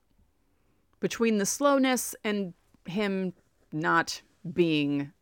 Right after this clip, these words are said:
great. Now, he only gave up a hit. He also picked off Rougned Odor, which I thought was the funniest thing ever. And when Friday's game ended,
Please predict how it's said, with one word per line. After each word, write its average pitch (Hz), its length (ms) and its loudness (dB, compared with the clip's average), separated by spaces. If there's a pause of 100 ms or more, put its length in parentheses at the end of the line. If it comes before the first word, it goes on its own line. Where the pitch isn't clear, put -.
(140)
great. 147 420 -2
Now, 202 140 0
he 240 100 2
only 302 160 2
gave 285 180 2
up 247 120 2
a 175 40 0
hit. 156 340 0 (1500)
He 240 120 10
also 262 260 12
picked 226 320 4
off 170 220 10
Rougned 151 380 6
Odor, 151 400 2
which - 160 -2
I 139 80 0
thought 143 200 6
was - 120 -2
the 147 80 -8
funniest 143 640 0
thing 135 180 -2
ever. - 300 -2 (1120)
And 202 120 2
when 226 140 4
Friday's 277 500 4
game 185 280 4
ended, 147 480 4